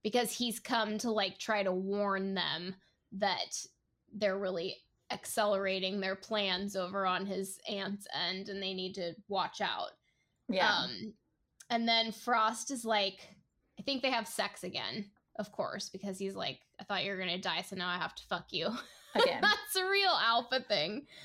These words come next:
Speaker 2: Yeah, it happens
Speaker 1: Um,
Speaker 2: a lot in these books. I'm like, "These girls just got tore up, but, like, you
Speaker 1: I
Speaker 2: gotta have
Speaker 1: know.
Speaker 2: sex again," 'cause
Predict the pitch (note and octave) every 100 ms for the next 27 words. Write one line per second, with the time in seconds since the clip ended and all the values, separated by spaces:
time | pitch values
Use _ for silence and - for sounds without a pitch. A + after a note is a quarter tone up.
0 | - C#4 E4 F4 B3+ A#3+ A#3 A#3 D#4+ B3
1 | G#3+ C4 B3+ G#3 F#3+ G3 F3+ A3+ G3+ G#3
2 | - E4 - - D#4+ - B3+ A#3+ A3+ -
3 | - A#3+ B3+ B3+ C4 - - G3 - -
4 | F3+ F3 _ A3+ A3+ G#3+ A3+ F4 A3+ A#3+
5 | - B3+ G3+ F3 F3+ F#3+ - F3 E3+ -